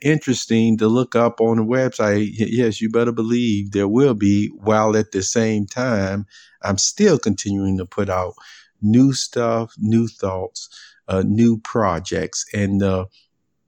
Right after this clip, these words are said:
and the project that you know that I've really been working on and now for this year, twenty twenty-three,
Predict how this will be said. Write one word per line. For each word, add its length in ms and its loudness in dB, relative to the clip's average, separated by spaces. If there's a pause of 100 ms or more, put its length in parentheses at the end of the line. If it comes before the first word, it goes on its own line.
(480)
and 200 0
the 80 2
project 600 0
that 200 0
you 60 4
know 180 2
that 160 0
I've 240 0
really 240 2
been 240 0
working 400 0
on 320 0
and 320 -2
now 360 2
for 140 -6
this 320 0
year, 200 0
twenty 260 -4
twenty-three, 580 -4